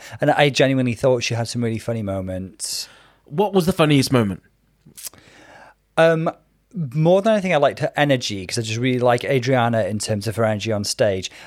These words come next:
Speaker 1: I think the funniest bit was <laughs> when she was talking about, like, "You say I'm not versatile, but I'm topping and bottoming every week." And then, you know, she made the joke about the other girls who are topping and bottoming and how, you know, we've said it's the very flip-flop kind of,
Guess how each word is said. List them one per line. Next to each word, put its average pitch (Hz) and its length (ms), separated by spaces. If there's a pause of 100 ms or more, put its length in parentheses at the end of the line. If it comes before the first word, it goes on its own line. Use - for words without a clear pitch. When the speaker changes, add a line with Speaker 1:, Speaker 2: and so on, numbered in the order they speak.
Speaker 1:
I 139 120
think 175 160
the 165 40
funniest 165 640
bit 131 160
was 135 100
<laughs> - 20
when - 100
she - 280
was - 140
talking 147 500
about, 123 400
like, 123 280 (260)
"You 254 80
say 220 220
I'm 185 80
not 160 220
versatile, 156 600
but 143 140
I'm 170 120
topping 139 380
and 107 100
bottoming 139 460
every 180 280
week." - 600 (380)
And 139 120
then, 143 180
you 135 120
know, 127 140
she 127 120
made 123 140
the 117 40
joke 117 240
about 127 120
the 127 80
other 117 140
girls 110 340
who 110 80
are 104 40
topping 110 280
and 101 100
bottoming 107 300
and 107 100
how, 123 180 (260)
you 151 260
know, 147 120
we've 135 140
said 147 200
it's - 160
the 139 80
very 127 200
flip-flop - 880
kind 113 280
of, 98 340